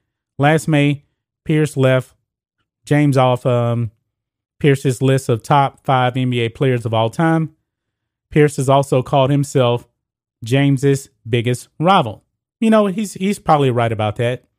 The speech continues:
I mean, they both played in the East for the most part. And you had the Cavaliers going up against the, uh, Celtics. You also had the Miami Heat going up against the Celtics as well.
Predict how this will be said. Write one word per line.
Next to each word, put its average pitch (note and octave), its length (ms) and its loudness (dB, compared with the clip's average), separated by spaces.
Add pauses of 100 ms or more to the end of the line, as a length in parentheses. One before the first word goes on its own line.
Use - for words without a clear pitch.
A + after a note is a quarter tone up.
(440)
I C3+ 80 0
mean, C#3 140 2
they C3+ 120 2
both C3+ 260 0
played C3+ 260 -2
in B2+ 80 -4
the A#2+ 80 -4
East B2+ 460 -6
for B2 120 -2
the A2+ 280 -2
most A2 340 -4
part. A#2 340 -2 (680)
And A#2+ 100 0
you B2 60 2
had A#2+ 140 -2
the G#2+ 280 -2
Cavaliers C3 540 2
going B2 240 -2
up B2 160 -2
against A#2+ 360 -4
the, A#2+ 180 -2
uh, A2 140 0
Celtics. C3+ 800 -2 (560)
You A#2 100 0
also C3 280 0
had B2 180 -2
the A#2+ 60 -4
Miami A#2+ 340 -2
Heat D#3+ 320 -2 (480)
going A#2+ 200 0
up A2+ 140 -2
against G#2+ 380 -6
the C#3 60 2
Celtics A2+ 300 -2
as G#2+ 120 -6
well. C#3+ 320 2